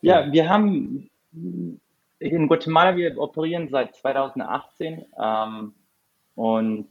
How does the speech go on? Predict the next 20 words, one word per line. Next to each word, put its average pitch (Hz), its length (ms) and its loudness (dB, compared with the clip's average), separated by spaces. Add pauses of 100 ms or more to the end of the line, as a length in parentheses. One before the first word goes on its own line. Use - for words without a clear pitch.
ähm, 104 460 -2 (220)
ja, 107 180 0
es 104 80 -4
ist - 60 -8
ein 104 280 -4
Financial 113 460 -2
Service, 139 500 0
wir 104 80 -8
geben 110 280 -6
direkt 113 360 -4
Zugang 113 380 -8
zu, - 320 -14
zu 104 160 -8
Bitcoin. 143 500 2 (560)
Es - 240 -2
funktioniert 117 520 2
super 151 360 4
einfach, 127 640 0 (100)
äh, 98 360 -6
non-custodial. 120 1040 -4